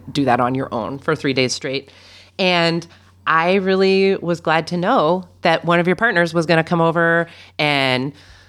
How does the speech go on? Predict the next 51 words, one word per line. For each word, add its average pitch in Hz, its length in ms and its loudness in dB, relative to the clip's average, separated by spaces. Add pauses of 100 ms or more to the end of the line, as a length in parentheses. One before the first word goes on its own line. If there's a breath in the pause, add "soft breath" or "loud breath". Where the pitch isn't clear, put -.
(140 loud breath)
you 151 100 -2
know, 127 120 2
hang 233 280 0
out 226 460 2
and 147 320 0
make 214 180 0
cookies 220 560 0
and 160 140 2
watch 196 180 0
a 226 60 2
movie 208 600 2
and, 143 140 -2
like, 127 360 -2 (100)
help 202 260 -4
you 214 60 -4
with 202 120 -2
the 196 60 -8
kids 196 380 0
and 143 120 0
give 170 140 0
you 180 80 4
some 180 180 2
adult 156 300 2
company 131 380 -2
at - 80 -6
one 127 120 -2
point. 120 320 -6
And, 160 160 0
like, 147 280 -2 (200)
I'm 202 140 0
not 240 140 -4
gonna 214 140 -2
say 175 260 -2
that 170 180 -2
that 139 160 -2
was 127 280 -4
always 131 300 -2
the 127 100 -4
case. 220 400 -2
I - 20 -12
mean, 131 400 -2
two - 160 -8
years 143 260 -2
ago, 196 180 0
I 190 80 0
think 147 180 -10
that 139 160 -2
would 135 100 -8
have 123 100 -12
sounded 120 360 -4 (240)
really 123 640 -6